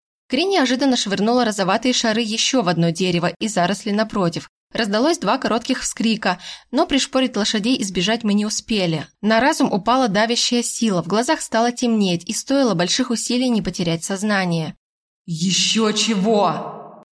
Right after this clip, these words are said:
Зло рыкнул спящий, и тяжесть исчезла. Судя по тому, как облегченно вздохнула Криона, не только у меня. Мы посмотрели вперед и увидели на дороге высокую изящную фигуру с пронзительно-голубыми глазами и волосами цвета старого серебра.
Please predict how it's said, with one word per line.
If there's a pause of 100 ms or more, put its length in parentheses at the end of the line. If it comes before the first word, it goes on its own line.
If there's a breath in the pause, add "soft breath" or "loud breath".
(120)
Зло
рыкнул
спящий,
и
тяжесть
исчезла. (260 loud breath)
Судя
по
тому,
как
облегченно
вздохнула
Криона,
не
только
у
меня. (400)
Мы
посмотрели
вперед
и
увидели
на
дороге
высокую
изящную
фигуру
с
пронзительно-голубыми
глазами
и
волосами
цвета
старого
серебра.